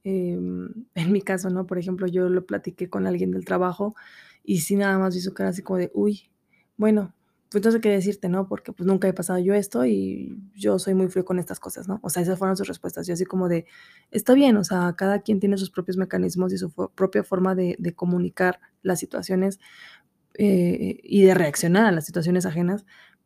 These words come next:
pero sí es muy importante que tú que me escuchas, eh, evites o evitemos, eh, hacer o decir frases como... Eh, "Pues sí, lamentablemente la vida es así", ¿no? O, pues, solo es,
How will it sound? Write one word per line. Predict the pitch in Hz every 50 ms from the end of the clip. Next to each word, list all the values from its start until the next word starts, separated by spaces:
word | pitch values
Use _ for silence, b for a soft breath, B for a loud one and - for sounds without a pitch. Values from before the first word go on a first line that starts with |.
| _ _
pero | - 196 190 190 185 185 180 180 175 175 175 175 170 170 170 170 170 170 160 156 _ _ _ _ _ _ _ _ _ _ _ _ _ _ _ - - - _ _
sí | - 220 - - 233 240 247
es | 247 233 262
muy | 254 269 277 269
importante | 247 220 - 202 190 - - 202 208 208 196 - 180
que | 175 - 180
tú | 175 - - 226 233 226
que | 226 240
me | 214 202
escuchas, | 185 190 - - 185 180 - 190 185 185 180 - B B B B B B B B B _
eh, | - 180 95 95 - - - - - - - _ _ _ _ _ _ _ _
evites | - 202 202 190 202 247 277 277 285 - 202 190 185 175 - -
o | - 180 180 180
evitemos, | 175 180 185 - - 220 233 254 247 214 196 196 196 - - - -
eh, | 196 196 196 214 -
hacer | - 190 196 185 - 208 214 220 226 226
o | 208
decir | 196 190 180 180 214 214 214
frases | - - 208 202 208 - 208 202
como... | - - 190 180 180 175 175 175 175 175 B B B B B B B B
Eh, | - 202 196 185 185 180 180 180 175
"Pues | - 220 220
sí, | - 285 302
lamentablemente | 285 247 220 208 202 190 202 196 196 190 190 185 202
la | 196 190
vida | 196 185 190
es | 185 -
así", | 160 151 185 175
¿no? | 175 180 185 196 202 202 190
O, | 180 170 165 165 165 156
pues, | - 190 180
solo | 220 214 226
es, | 226 226 -